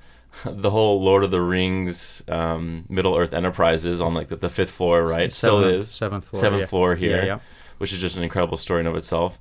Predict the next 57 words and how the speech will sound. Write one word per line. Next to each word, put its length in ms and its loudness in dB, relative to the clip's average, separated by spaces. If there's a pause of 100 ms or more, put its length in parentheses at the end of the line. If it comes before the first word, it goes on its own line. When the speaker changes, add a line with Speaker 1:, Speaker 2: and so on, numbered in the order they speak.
(420)
Speaker 1:
And, 300 -2
and, 20 -
and 340 -4
there's 180 -2
just, 200 -4
like, 160 -2
a 40 -6
great 240 -2
cross-section 640 0
of, 280 -6
um, 240 -6
sound 260 0
designers, 380 -2
editors. 520 -4
I 40 -10
mean, 120 -4
the 60 -4
whole 260 -4 (260)
complex 480 -2
in 60 -2
of 80 -6
itself 380 -4
is 360 -10 (400)
Speaker 2:
Yeah, 440 -8
and 160 0
it's 160 -2
Speaker 1:
Yeah. 80 0
Speaker 2:
alive 280 0
and 200 -2
well. 340 -2
I 80 0
mean, 220 0
Speaker 1:
Yeah. 160 -2 (200)
Speaker 2:
and 140 2
it's 180 0
moving 360 2
into 260 0
the 80 0
f-, 220 -6
you 280 0
know, 220 2
into 380 -2
the 80 0
present 520 2
<laughs> 140 -4
time. 240 -2 (160)
Speaker 1:
Yep. 180 2
Speaker 2:
You 120 4
know, 100 6
our 140 6
joke 280 2
was 160 2
we 60 0
were 80 0
gonna 220 -2
tra-, 240 -4
drag 460 2